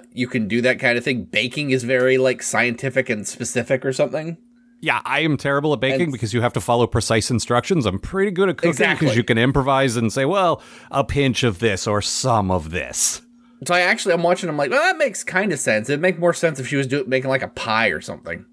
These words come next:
Speaker 2: Yeah. I also
Speaker 1: Also,
Speaker 2: like
Speaker 1: I
Speaker 2: the
Speaker 1: love,
Speaker 2: very
Speaker 1: like, the idea of Stefan going, "Here's this pie." <laughs>
Speaker 2: Well, I mean, you got Chekhov's pie there. That not, not Pavel Chekhov, just, uh,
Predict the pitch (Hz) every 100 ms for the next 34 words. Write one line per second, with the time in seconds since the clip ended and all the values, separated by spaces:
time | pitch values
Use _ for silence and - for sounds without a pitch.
0 | _ _ _ 117 107 95 - - _ _
1 | _ _ _ _ _ _ _ - - -
2 | 143 135 151 139 123 190 185 185 180 165
3 | - 160 160 156 165 143 135 113 151 139
4 | 139 - 123 123 98 92 - - - _
5 | - 95 - - 640 - 587 - - -
6 | - - - - _ - - - - -
7 | 156 127 117 - 139 143 143 143 147 -
8 | 131 113 90 - 117 104 92 90 120 120
9 | 104 110 104 - 107 92 80 85 76 67
10 | 73 80 - -